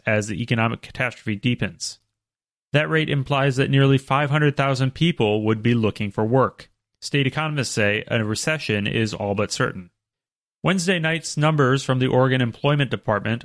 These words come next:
are the first hard data on the depth of the state's economic crisis. On Tuesday alone, eighteen thousand five hundred people filed jobless claims, up from an average of five hundred and seventy new claims a day in the preceding four weeks.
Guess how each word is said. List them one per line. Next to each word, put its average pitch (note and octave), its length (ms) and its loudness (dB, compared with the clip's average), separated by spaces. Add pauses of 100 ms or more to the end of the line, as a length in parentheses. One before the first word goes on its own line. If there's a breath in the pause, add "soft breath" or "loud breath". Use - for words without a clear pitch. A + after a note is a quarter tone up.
are A#2+ 180 4
the A#2+ 120 0
first D3+ 320 -2
hard D3+ 240 0
data D3 260 0
on G2+ 160 0
the G2+ 80 -4
depth G#2+ 340 -2
of G#2+ 220 -2
the G#2 80 -4
state's G#2 340 -4
economic G2+ 460 -6
crisis. - 640 -2 (500)
On D3 180 2
Tuesday D3 380 2
alone, C#3 600 2
eighteen C#3+ 460 0
thousand C#3+ 440 0
five C3+ 360 0
hundred C3+ 380 2
people A2+ 300 0
filed A#2 400 -2
jobless B2 400 -2
claims, - 500 -10 (500)
up B2+ 160 -2
from B2+ 180 2
an A#2+ 80 0
average B2+ 380 0
of A2+ 180 0
five B2+ 260 0
hundred B2 280 0
and G#2+ 100 -4
seventy C#3 320 0
new G2+ 180 -2
claims G2 360 -4
a G2+ 40 -4
day G#2 520 0
in A2 140 -2
the A2 60 0
preceding F#2+ 500 -4
four G#2+ 260 -4
weeks. - 500 -2